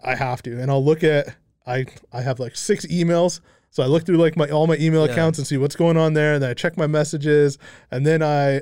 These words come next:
Speaker 1: I look, I have to look at my messages on Facebook and Instagram because that's where people might get a hold of me too.
Speaker 2: Yeah.
Speaker 1: And it's so, like,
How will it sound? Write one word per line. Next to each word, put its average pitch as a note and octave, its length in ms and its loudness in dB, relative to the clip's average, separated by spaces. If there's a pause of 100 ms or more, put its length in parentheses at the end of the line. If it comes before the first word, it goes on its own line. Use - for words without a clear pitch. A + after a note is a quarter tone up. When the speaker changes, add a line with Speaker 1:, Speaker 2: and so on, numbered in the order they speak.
Speaker 1:
I C3 120 -2
look, D#3 260 0
I B2+ 100 -2
have D3+ 220 -4
to D#3 80 -4
look D3 120 -2
at D#3 60 -10
my C3+ 100 -4
messages C3+ 440 -2
on B2+ 100 -4
Facebook C#3 580 -2
and B2+ 360 -4
Instagram C#3 480 -4
because C3+ 240 -2
that's C3+ 200 -4
where C#3 60 -2
people C3+ 380 -4
might B2+ 260 -6
get C3 100 -10
a B2 40 -6
hold B2 160 -6
of B2 80 -10
me A#2+ 100 -8
too. E3 420 0
Speaker 2:
Yeah. A2+ 300 -10
Speaker 1:
And D3 100 -2
it's D3 140 -2
so, C3+ 220 2
like, C3 200 -2